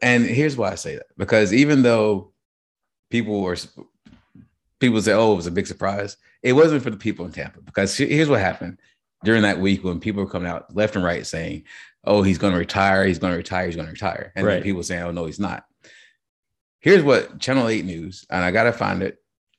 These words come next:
Speaker 1: and when I find it, I will post it. I will drop a link to the video. Um, not to the, it's not a link to the video, but I will post the
Speaker 2: The
Speaker 1: actual
Speaker 2: story.
Speaker 1: excerpt of the, uh, of the news story. But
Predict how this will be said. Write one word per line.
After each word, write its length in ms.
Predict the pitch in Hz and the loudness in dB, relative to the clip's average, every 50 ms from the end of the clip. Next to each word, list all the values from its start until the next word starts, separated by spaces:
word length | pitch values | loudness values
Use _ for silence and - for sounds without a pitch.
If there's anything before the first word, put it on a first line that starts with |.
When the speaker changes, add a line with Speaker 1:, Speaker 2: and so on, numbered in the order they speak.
| _ | _
Speaker 1:
and 520 | 90 87 90 87 85 82 80 58 58 53 - | -8 -6 -6 -6 -6 -6 -8 -8 -8 -6 -2
when 80 | 92 90 | -2 -2
I 80 | 87 | 0
find 260 | 85 98 98 98 95 | 0 0 0 0 0
it, 40 | 92 | 0
I 60 | 87 | -2
will 120 | 85 82 82 | -2 -4 -4
post 320 | - 95 95 92 - - | -4 -4 -4 -4 -4 -6
it. 140 | 87 - - _ _ _ _ _ - | -8 -8 -10 _ _ _ _ _ -4
I 100 | 87 87 | -2 -2
will 80 | 82 80 | -2 -2
drop 260 | 76 85 85 - - | -2 -4 -4 -4 -4
a 40 | 80 | -6
link 240 | 87 85 85 76 - | -4 -4 -4 -6 -6
to 80 | - 80 | -6 -6
the 60 | 78 | -6
video. 340 | 76 82 76 71 69 71 - - _ _ - - - _ _ _ _ | -4 -6 -6 -6 -8 -10 -14 -18 _ _ -20 -20 -20 _ _ _ _
Um, 480 | 90 90 87 87 80 80 85 82 80 - _ _ - | -2 0 0 0 -2 -2 -6 -10 -14 -18 _ _ -4
not 160 | 98 92 - | -4 -2 -2
to 140 | 90 73 69 | -4 -6 -6
the, 100 | - - | -6 -6
it's 120 | 76 78 | -4 -4
not 120 | 87 82 | -2 -4
a 40 | 76 | -4
link 140 | 76 73 - | -6 -8 -8
to 60 | - | -6
the 40 | 76 92 | -2 -2
video, 120 | 87 78 | -2 -2
but 140 | 69 80 76 | -2 -4 -6
I 40 | 76 | -4
will 200 | 76 76 73 67 | -6 -6 -10 -12
post 320 | - - 95 85 - - | -6 -4 -4 -4 -4 -2
the 60 | 82 | -4
Speaker 2:
The 40 | 78 | -2
Speaker 1:
actual 220 | 73 - 113 113 120 | 0 2 0 0 0
Speaker 2:
story. 100 | - - | 0 -2
Speaker 1:
excerpt 360 | 95 87 - - 78 - - | -4 -4 -4 -6 -8 -8 -8
of 160 | - 76 73 | -8 -10 -10
the, 180 | - 104 - 69 | -10 -10 -10 -8
uh, 120 | 62 - - - _ - | -10 -10 -12 -16 _ -8
of 140 | - 80 80 | -6 -4 -2
the 300 | 78 76 80 - 92 - - | -2 -2 -4 -6 -10 -14 -6
news 220 | - 92 92 82 - | 0 0 2 2 0
story. 280 | - 78 - - - - - - - - - _ | -2 -2 -4 -4 -6 -10 -16 -20 -20 -20 -10 _
But 340 | - 95 90 - - - _ | 0 0 0 0 -2 -8 _